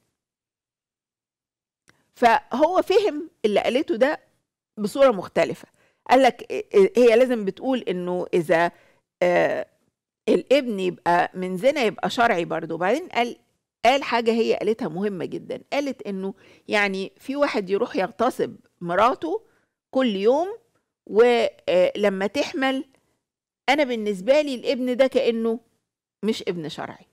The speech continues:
هي بتعبر عن مشاعر، ما كانتش بتقول إنه مش ابن شرعي.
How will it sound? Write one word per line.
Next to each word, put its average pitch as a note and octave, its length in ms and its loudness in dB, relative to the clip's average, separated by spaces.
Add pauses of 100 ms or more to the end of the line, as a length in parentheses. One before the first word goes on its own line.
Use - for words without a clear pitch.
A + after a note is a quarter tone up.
(1000)
هي F#4+ 160 0
بتعبر E4 480 0
عن F#3+ 200 0
مشاعر، G#3 520 0
ما - 100 -12
كانتش G#3+ 320 -6
بتقول G3 280 -4
إنه E3+ 140 -2
مش D#3+ 220 -12
ابن D#3+ 180 -4
شرعي. - 400 -6